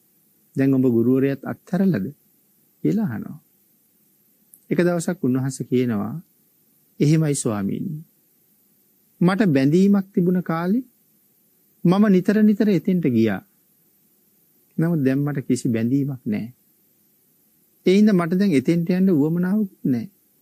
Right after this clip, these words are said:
ඒ හින්දා මම යන්නේ නෑ. ආන් එහෙම සඳහන් කරාම දැන් බැඳීම් නැහැ කියලා සඳහන් කළානේ.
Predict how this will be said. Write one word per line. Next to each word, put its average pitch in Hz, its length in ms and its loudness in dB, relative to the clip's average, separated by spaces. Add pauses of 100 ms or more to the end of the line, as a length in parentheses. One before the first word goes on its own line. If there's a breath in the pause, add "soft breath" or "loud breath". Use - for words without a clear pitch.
(640)
ඒ 175 140 4
හින්දා 226 260 4
මම 226 180 2
යන්නේ 131 320 -2
නෑ. - 180 -8 (1400)
ආන් 156 300 -2
එහෙම 135 300 -2
සඳහන් 123 440 -4
කරාම 165 320 -4
දැන් 160 220 -2
බැඳීම් 147 480 2
නැහැ 139 280 0
කියලා 202 260 0
සඳහන් 190 360 0
කළානේ. 175 460 -4